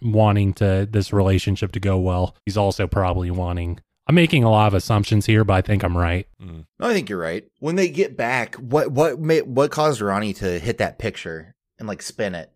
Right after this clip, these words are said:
Speaker 2: Uh, V-, Vinny was giving him shit.
Speaker 1: Yeah, Vinny was
Speaker 2: Uh,
Speaker 1: following him, like, "Oh no, the Sammy Ronnie fight's back."
Speaker 3: Oh,
Speaker 1: What you doing,
Speaker 3: yeah,
Speaker 1: man?
Speaker 3: yeah, that was it.
Speaker 2: Yeah, he, uh, he, he punches a picture on the wall that spins around, like, on the wall like a fucking Twister dial.
Speaker 3: Yeah.
Speaker 1: Yeah,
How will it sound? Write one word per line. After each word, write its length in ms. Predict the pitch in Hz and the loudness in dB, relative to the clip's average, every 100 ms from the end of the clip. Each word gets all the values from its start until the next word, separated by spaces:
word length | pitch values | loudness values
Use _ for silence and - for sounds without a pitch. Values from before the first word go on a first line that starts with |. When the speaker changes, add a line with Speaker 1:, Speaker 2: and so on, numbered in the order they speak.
| _ _ _ - | _ _ _ -4
Speaker 2:
Uh, 420 | 101 104 101 101 | 2 4 4 2
V-, 300 | 95 92 127 | -2 -10 -12
Vinny 340 | 95 117 135 120 | -2 0 2 2
was 160 | 107 | 0
giving 240 | 110 104 98 | 0 -2 -2
him 80 | |
shit. 380 | 92 - 92 90 - - | -4 -2 -2 -4 -6 0
Speaker 1:
Yeah, 180 | 104 | 2
Vinny 260 | 92 110 113 | 4 4 4
was 140 | 101 | 4
Speaker 2:
Uh, 40 | 82 | 2
Speaker 1:
following 340 | 101 101 95 | 2 4 2
him, 100 | 92 | 0
like, 240 | 92 92 113 | 0 0 2
"Oh 140 | 107 | 4
no, 320 | 117 123 117 | 6 6 6
the 100 | 104 | 2
Sammy 360 | - 113 110 117 | 0 2 4 6
Ronnie 340 | 117 127 135 110 | 6 6 6 4
fight's 360 | 110 95 - | 2 0 -2
back." 440 | - 92 95 - - _ _ _ | -4 -2 -2 -4 -14 _ _ _
Speaker 3:
Oh, 200 | 131 123 113 | -2 2 4
Speaker 1:
What 80 | |
you 60 | 101 | 4
doing, 120 | 123 110 | 6 6
Speaker 3:
yeah, 100 | 101 | 4
Speaker 1:
man? 140 | 95 92 | 2 0
Speaker 3:
yeah, 40 | |
that 180 | 87 95 | -2 -4
was 140 | 95 82 | -6 -8
it. 240 | 87 87 _ _ - | -10 -10 _ _ -10
Speaker 2:
Yeah, 360 | 85 82 80 | -8 -6 -8
he, 320 | 82 110 120 101 | -6 -2 -2 0
uh, 480 | 95 92 87 82 - | 0 2 0 -4 -8
he, 380 | - - 120 113 - | -14 -6 -4 -6 -6
he 140 | 113 | -4
punches 440 | - 131 151 107 | 0 0 0 -2
a 60 | 87 | 0
picture 360 | - 104 123 113 | 0 0 0 0
on 80 | |
the 60 | 110 | 2
wall 340 | 107 113 117 | 4 6 6
that 180 | 104 92 | 4 -2
spins 360 | - - 120 104 | -2 -2 0 2
around, 240 | 110 104 | 2 2
like, 220 | 101 98 - | 0 -2 -2
on 100 | 101 | -2
the 80 | 95 | 0
wall 300 | 87 95 92 | 2 4 4
like 180 | 87 90 | 2 -2
a 60 | 85 | -2
fucking 380 | 107 92 85 | -2 -2 -4
Twister 440 | - 101 98 - 82 | 0 2 2 -2 -4
dial. 500 | 82 80 82 82 _ | -2 0 -2 -4 _
Speaker 3:
Yeah. 380 | 127 120 104 92 | -2 2 2 4
Speaker 1:
Yeah, 320 | 110 98 90 | 4 4 2